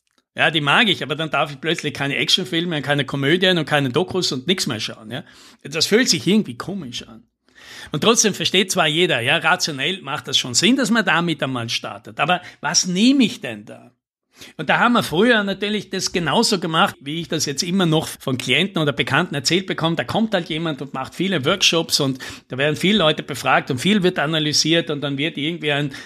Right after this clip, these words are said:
Prozess in Gang gesetzt, dass man halt zum Schluss irgendwie darauf kommt, was man fokussieren. Und meine Erfahrung ist, das ist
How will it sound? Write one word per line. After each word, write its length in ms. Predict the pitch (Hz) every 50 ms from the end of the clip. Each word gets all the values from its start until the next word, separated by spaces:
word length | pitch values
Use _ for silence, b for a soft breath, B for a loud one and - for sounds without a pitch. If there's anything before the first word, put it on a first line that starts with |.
| B
Prozess 500 | B 170 196 196 - - 143 156 165 -
in 180 | 190 170 165 151
Gang 220 | - 139 156 170
gesetzt, 460 | 160 160 - - 151 151 147 - - 151
dass 140 | 135 110
man 120 | 151 127 110
halt 180 | 123 135 123
zum 140 | - 139 135
Schluss 320 | - - 147 156 151 - -
irgendwie 580 | - 127 131 131 139 123 120 123 123 123 120 123 B B B B B B
darauf 200 | - 135 123 123
kommt, 220 | - 117 120 131 123
was 180 | 120 117 -
man 80 | - 107
fokussieren. 480 | - - 113 - 117 - - 113 107 107 B B B B B B
Und 60 | 135
meine 240 | 151 165 196 220 196
Erfahrung 380 | 170 - 160 147 170 185 170
ist, 220 | 160 - - - -
das 140 | 156 -
ist 400 | - - 180 160 - - _ _